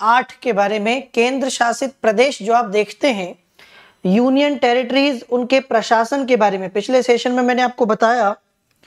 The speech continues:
कि केंद्र शासित राज्यों का, यूनियन टेरिटरीज का प्रशासन कैसे चलाया जाता है। उसमें मुख्य रूप से हमने बात की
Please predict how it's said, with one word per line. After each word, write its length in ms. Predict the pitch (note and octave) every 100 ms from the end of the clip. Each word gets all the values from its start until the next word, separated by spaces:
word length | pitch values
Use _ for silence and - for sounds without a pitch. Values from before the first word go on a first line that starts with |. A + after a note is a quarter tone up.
| _ _ -
कि 100 | C4
केंद्र 440 | - C4 C#4 C#4
शासित 520 | B3+ B3+ B3 C#4+ B3 - -
राज्यों 600 | G#3+ G3+ G#3 G#3 G3 C4+
का, 420 | C4 A#3 A#3 B3 -
यूनियन 440 | G3+ A#3 A#3+ B3 B3
टेरिटरीज 640 | A3+ A3 A3 A#3+ C#4 -
का 180 | A#3+ B3
प्रशासन 680 | B3 G#3 A3 A3 C4 C4+ B3 -
कैसे 340 | A3 - C4
चलाया 500 | C4 G#3 G#3 A3 B3
जाता 340 | G3+ F#3+ F#3+
है। 220 | A3 E3 - _ _ _ - - - _ A#3
उसमें 320 | A#3+ C#4+ C#4+
मुख्य 380 | B3+ C4+ - D4+
रूप 180 | C#4+
से 160 | A3 C#4+
हमने 300 | C4 C4+ C#4
बात 240 | B3 C4
की 540 | C4 C4+ C#4 C#4 A#3